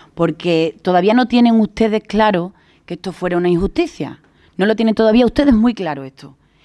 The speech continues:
Y la verdad es que es muy triste que se ponga a defender a dos personas que son indefendibles. Y no tienen que hacerlo en sus propios ayuntamientos porque ellos no fueron a recoger ese premio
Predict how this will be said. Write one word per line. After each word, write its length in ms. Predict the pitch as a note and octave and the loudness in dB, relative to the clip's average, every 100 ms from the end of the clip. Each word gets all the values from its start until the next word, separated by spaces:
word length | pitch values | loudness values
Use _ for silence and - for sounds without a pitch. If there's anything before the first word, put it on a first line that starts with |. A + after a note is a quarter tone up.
| _ _ | _ _
Y 80 | - | -4
la 80 | F#3 | -2
verdad 280 | F3+ F#3+ B3 | 0 0 -2
es 40 | |
que 120 | - | 0
es 60 | C#4+ | 2
muy 220 | A#3 A#3 | 4 2
triste 540 | A#3 D4+ - F#3 E3 - _ _ | 2 0 -2 -8 -8 -12 _ _
que 80 | - | -12
se 100 | D#3 | -6
ponga 260 | E3+ B3 B3+ | -2 0 2
a 40 | |
defender 640 | G#3+ - F3 F#3+ A3+ A3+ - | 0 2 0 2 -2 -4 -8
a 80 | E3+ | -8
dos 120 | F#3+ | -6
personas 480 | A3 G#3 G#3 G3+ G#3 _ _ | -8 -6 -6 -6 -10 _ _
que 100 | E3+ | -6
son 280 | G#3+ A3+ G#3+ _ - | -4 -4 -8 _ -8
indefendibles. 800 | G#3 F#3+ E3 D#3+ F3 F#3 D3+ C3 _ _ _ _ | -6 -4 -4 -2 0 0 -2 -6 _ _ _ _
Y 80 | G3 | 0
no 160 | G3 A#3 | 2 4
tienen 260 | C4 C4+ | 4 4
que 80 | A3+ | 2
hacerlo 300 | G#3+ A3+ G#3+ | 0 0 -2
en 60 | G3 | -2
sus 120 | G3 | 0
propios 300 | - F#3+ A3 | 0 2 -2
ayuntamientos 560 | G#3+ G3+ G3 G3+ G3 - | -2 -4 -6 -8 -10 -6
porque 360 | A#3 A3 G3 | -6 -4 -4
ellos 240 | G3 F#3 F3 - - - | -4 -6 -8 -14 -6 2
no 180 | C4+ | 2
fueron 300 | D4+ D4 C4 | 4 2 4
a 60 | A#3+ | 2
recoger 380 | G#3+ G#3 G3 G3+ | 0 -2 -4 -4
ese 200 | G3 E3+ | -4 -6
premio 400 | F3+ F#3+ F#3 | -2 0 0